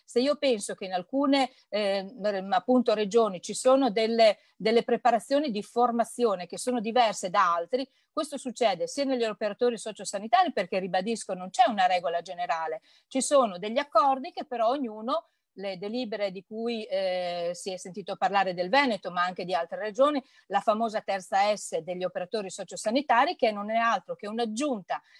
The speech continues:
di, eh, formazione, ma che a mio parere non è quella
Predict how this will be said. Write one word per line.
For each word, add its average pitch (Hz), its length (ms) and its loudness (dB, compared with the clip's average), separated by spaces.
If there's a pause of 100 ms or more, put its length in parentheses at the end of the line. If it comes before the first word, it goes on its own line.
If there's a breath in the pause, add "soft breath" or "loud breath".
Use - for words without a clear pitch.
(160 soft breath)
di, 277 320 0
eh, 220 340 0
formazione, 240 1080 2
ma 208 300 -2
che 226 180 -2
a 208 140 -2
mio 240 220 -2
parere 185 640 -4
non 214 200 -4
è 262 180 0
quella 196 440 -4